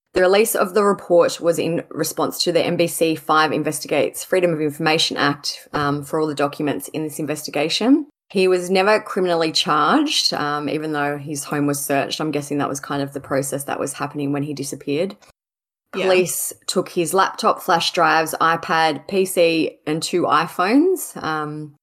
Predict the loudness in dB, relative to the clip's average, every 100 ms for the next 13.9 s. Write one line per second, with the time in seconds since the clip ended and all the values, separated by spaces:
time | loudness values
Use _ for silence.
0 | _ -2 0 0 -2 0 0 2 2 2
1 | 2 0 -2 -2 0 0 0 0 0 -2
2 | -2 0 -2 -2 0 -2 -2 -6 -4 -2
3 | -2 -2 0 2 2 0 -2 -2 -2 -2
4 | -2 0 0 2 0 -2 -4 -2 -2 -2
5 | -4 -2 0 0 2 0 2 0 -2 -4
6 | -4 -2 2 2 2 0 0 0 2 0
7 | -2 -4 -2 0 2 2 0 -4 -16 -18
8 | -18 -4 -2 -2 -2 0 2 2 2 0
9 | 0 0 2 2 0 -4 0 0 2 2
10 | 2 0 -4 -2 -2 2 0 2 2 2
11 | 0 -4 -4 0 0 0 -2 -2 0 2
12 | 4 4 2 0 -2 0 2 2 2 0
13 | -2 -4 0 2 4 2 2 -4